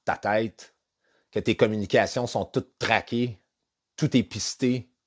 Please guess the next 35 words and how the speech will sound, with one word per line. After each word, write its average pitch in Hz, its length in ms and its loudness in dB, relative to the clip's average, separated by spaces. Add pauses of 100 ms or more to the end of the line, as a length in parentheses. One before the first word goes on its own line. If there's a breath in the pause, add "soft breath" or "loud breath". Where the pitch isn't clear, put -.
(1400)
Quand 123 120 4
tu - 180 -4
sais 139 240 2
qu'est-ce - 220 -2
qui - 80 -8
s'en 110 240 -4
vient, 113 180 -4
quel 110 180 0
genre 110 180 -4
de 98 120 -4
système - 800 2
totalitaire 113 680 2
qu'on 101 160 -8
est. 95 160 -10 (3500)
Attends 147 320 4
pas 170 220 8
que 165 120 -10
les 123 100 0
coucous 143 500 -4 (360)
décident 113 720 0 (220)
de 104 80 -2
reprendre 107 440 -2
le 95 60 -2
Parti - 260 -8
conservateur 95 500 -2
du 82 80 -10
Québec. 110 320 -2
Moi, 135 80 2
j'ai 120 80 2
encore 107 260 2
confiance 98 420 -8
en 87 100 -8
toi, 107 180 -4
mais 98 120 -6
prouve-nous-le. 95 640 -4